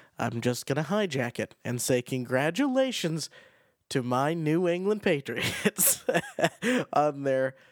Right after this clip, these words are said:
fifth Super Bowl win in the past, what, seven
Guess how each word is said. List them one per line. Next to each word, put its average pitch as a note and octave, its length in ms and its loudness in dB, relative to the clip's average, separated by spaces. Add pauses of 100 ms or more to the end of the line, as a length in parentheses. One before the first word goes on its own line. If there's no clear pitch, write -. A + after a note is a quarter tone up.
(580)
fifth - 760 0 (420)
Super A3 500 2
Bowl F#3 400 2
win F3+ 520 0 (640)
in C3+ 540 -2
the C3 100 4
past, C3 480 -4
what, B2 300 -2 (140)
seven G#3+ 760 0